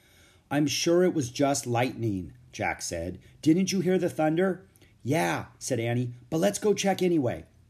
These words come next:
She started out of Jack's room. Then she peeked back in. "Bring your backpack, just in case," she said. Jack was always glad for a chance to look for the magic treehouse.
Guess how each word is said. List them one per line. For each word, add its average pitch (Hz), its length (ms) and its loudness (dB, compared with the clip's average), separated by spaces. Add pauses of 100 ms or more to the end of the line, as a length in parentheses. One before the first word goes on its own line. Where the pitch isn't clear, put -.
(140)
She - 180 -6
started 190 440 2
out 151 120 4
of 127 80 -2
Jack's 113 360 -4
room. 80 240 -6 (240)
Then 131 120 0
she 127 160 -4
peeked 123 360 -4
back 110 240 -2
in. 85 200 -8 (360)
"Bring 190 180 6
your 185 120 4
backpack, 160 480 -2 (220)
just - 300 2
in 160 80 0
case," 127 400 -4 (180)
she - 160 -8
said. 90 360 -6 (680)
Jack - 280 0
was 175 140 2
always 143 240 2
glad 120 340 0
for 113 120 -6
a 101 60 -4
chance 113 340 -6
to 104 100 -8
look 117 240 -4
for 104 100 -10
the 87 100 -6
magic 90 340 -4
treehouse. 71 540 -8